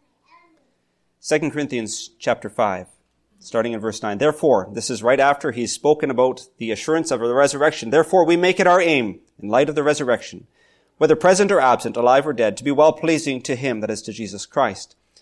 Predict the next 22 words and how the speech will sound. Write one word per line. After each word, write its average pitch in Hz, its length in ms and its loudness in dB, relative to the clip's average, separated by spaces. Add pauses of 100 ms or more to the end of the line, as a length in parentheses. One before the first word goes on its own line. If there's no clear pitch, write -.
(220)
For 160 140 0
we 185 120 4
must 180 260 0
all 196 300 6
appear 190 300 0
before 160 260 0
the 143 80 0
judgment 131 380 0
seat 127 160 -6
of 120 140 -8
Christ, - 600 -2 (340)
that 131 100 -4
each 143 180 -4
one 143 160 2
may 139 100 0
receive 147 460 -2
the 143 80 -4
things 131 300 -6
done 127 160 0
in 120 60 -6
his 117 120 -6
body, 120 480 -2